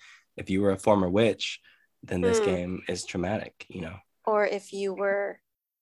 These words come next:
Speaker 2: bewitched.
Speaker 1: Bewi-, isn't that the show where the girl, like, wiggles her nose?
Speaker 2: Mm-hmm. I can't do it, but
Speaker 1: I,
Speaker 2: yeah.
Speaker 1: I can't. I, I, like, we both just wiggled our mouths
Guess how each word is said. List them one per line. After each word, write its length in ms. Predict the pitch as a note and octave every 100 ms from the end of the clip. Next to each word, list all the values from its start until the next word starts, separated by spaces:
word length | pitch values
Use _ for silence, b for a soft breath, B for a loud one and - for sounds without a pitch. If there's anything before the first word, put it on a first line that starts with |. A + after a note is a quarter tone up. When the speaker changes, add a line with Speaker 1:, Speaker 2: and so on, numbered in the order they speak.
| _ -
Speaker 2:
bewitched. 720 | G#3 F3+ - - - - - _ _ _ - - _
Speaker 1:
Bewi-, 360 | A2 A#2+ A#2 G2+ - -
isn't 200 | B2+ F3
that 140 | F3
the 60 | D#3
show 260 | - C#3
where 100 | C3+
the 80 | A#2+
girl, 220 | G#2+ A2+
like, 220 | A2 G2 - _ _ -
wiggles 260 | A2 G#2+ G2+
her 60 |
nose? 420 | G2 G#2 A2+ - - _ _ C4
Speaker 2:
Mm-hmm. 140 | C#4+ - _ _ _ _ _ _ - -
I 80 | A#3+
can't 220 | A#3 -
do 120 | A#3
it, 200 | A#4+ - -
but 80 | G3+
Speaker 1:
I, 60 | G#3
Speaker 2:
yeah. 140 | - D4
Speaker 1:
I 120 | B2
can't. 260 | - G#2 G2+
I, 420 | B2 C3+ G2+ B2+
I, 40 | E3
like, 180 | B2+ B2+
we 80 |
both 240 | B2+ B2+ C3+
just 180 | B2 G#2
wiggled 260 | G#2 A2
our 100 | G2+
mouths 500 | F#2 G2 F#2+ - -